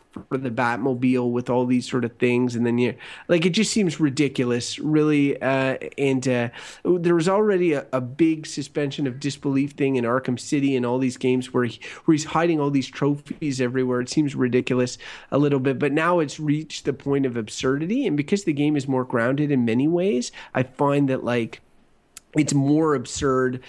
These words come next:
The Rid-, a-, a-, and, uh, it's the most frustrating point of driving the Batmobile.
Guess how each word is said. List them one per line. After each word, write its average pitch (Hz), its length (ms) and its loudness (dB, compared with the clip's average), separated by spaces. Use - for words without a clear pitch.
The 151 100 2
Rid-, 180 340 0
a-, 156 300 2
a-, 160 180 -2
and, 151 300 0
uh, 131 240 0
it's 151 180 -4
the 160 100 0
most 170 360 0
frustrating 156 600 -2
point 143 280 -2
of 135 100 -6
driving 127 360 0
the 117 40 -4
Batmobile. 123 880 -2